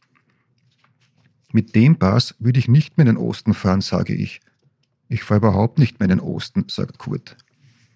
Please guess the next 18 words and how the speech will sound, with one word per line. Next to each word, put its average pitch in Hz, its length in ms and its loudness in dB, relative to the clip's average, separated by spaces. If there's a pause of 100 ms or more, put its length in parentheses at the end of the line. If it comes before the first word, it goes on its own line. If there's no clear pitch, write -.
(920)
Drei 101 180 0
Uhr 120 80 6
fünf. 127 460 2 (840)
Der 98 120 -4
Fahrstil 101 500 -2
hat 110 100 0
sich - 140 -10
geändert. - 560 -8 (720)
Die 123 120 -2
Durchschnittsgeschwindigkeit 120 1080 0
ist - 200 -6
um 117 120 -2
etwa 110 180 -6
fünfzig - 540 -4
K 101 160 -4
M 101 160 0
H 98 80 2
angestiegen, 135 680 0